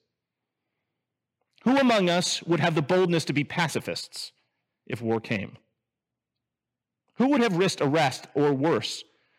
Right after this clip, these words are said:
to have joined the Freedom Riders in the early nineteen sixties? Who would have been abolitionists when to have been so, even in the North, could have meant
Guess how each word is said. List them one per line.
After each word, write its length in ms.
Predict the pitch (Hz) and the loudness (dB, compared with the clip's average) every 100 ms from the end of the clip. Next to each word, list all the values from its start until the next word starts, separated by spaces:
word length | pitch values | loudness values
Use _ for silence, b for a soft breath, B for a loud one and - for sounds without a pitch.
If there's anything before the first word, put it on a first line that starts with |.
| _ _ - | _ _ -2
to 120 | 156 | 2
have 280 | 135 120 135 | 2 -2 -6
joined 360 | - 135 160 | -2 0 0
the 40 | 143 | 0
Freedom 380 | - 160 131 | 0 2 2
Riders 360 | 107 104 104 107 | 0 -2 -2 -2
in 80 | 117 | -2
the 60 | |
early 220 | 107 127 127 | -2 -2 -2
nineteen 320 | 120 - 113 | -2 -4 -6
sixties? 480 | 135 - 98 101 - _ _ _ _ _ _ _ _ _ _ _ _ _ _ _ b - | -6 -6 -8 -10 -16 _ _ _ _ _ _ _ _ _ _ _ _ _ _ _ b -2
Who 180 | 240 277 | 2 4
would 140 | 233 | 2
have 100 | 190 | 2
been 160 | 190 190 | 0 0
abolitionists 840 | 160 160 170 185 147 135 - - B | 0 2 0 0 -2 -2 -4 -10 B
when 160 | - 175 | -2 2
to 100 | 165 | 2
have 200 | 160 135 | 2 2
been 180 | 196 190 | 0 2
so, 240 | - 151 | 0 0
even 240 | 190 190 | 0 0
in 60 | 190 | 0
the 80 | 165 | 0
North, 400 | 165 165 131 - | 2 2 0 -4
could 140 | - | -2
have 120 | 156 | 0
meant 300 | 135 160 151 | 0 0 -2